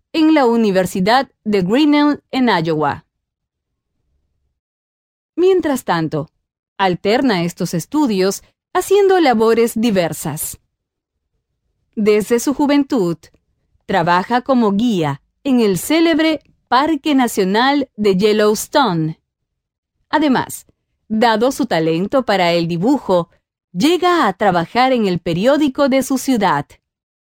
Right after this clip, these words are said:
el Helena Independent, donde publicó tiras cómicas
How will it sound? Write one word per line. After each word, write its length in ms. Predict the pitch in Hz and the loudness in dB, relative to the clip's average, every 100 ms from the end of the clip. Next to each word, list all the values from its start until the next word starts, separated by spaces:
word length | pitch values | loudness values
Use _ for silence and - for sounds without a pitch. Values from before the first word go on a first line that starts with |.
| _ _ | _ _
el 200 | 294 240 | 0 2
Helena 540 | 185 180 277 285 285 277 | 2 2 2 2 2 2
Independent, 880 | 269 262 262 214 170 156 151 147 - _ _ _ _ _ _ _ _ _ _ | 2 2 0 0 -2 -2 -4 -6 -10 _ _ _ _ _ _ _ _ _ _
donde 400 | - 214 196 196 | -4 0 2 0
publicó 580 | 269 262 185 156 - 175 | -2 -2 -2 -4 -2 -2
tiras 380 | 170 165 165 165 | -2 -4 -4 -6
cómicas 720 | - 285 277 196 196 208 - | -2 0 0 0 0 -2 -2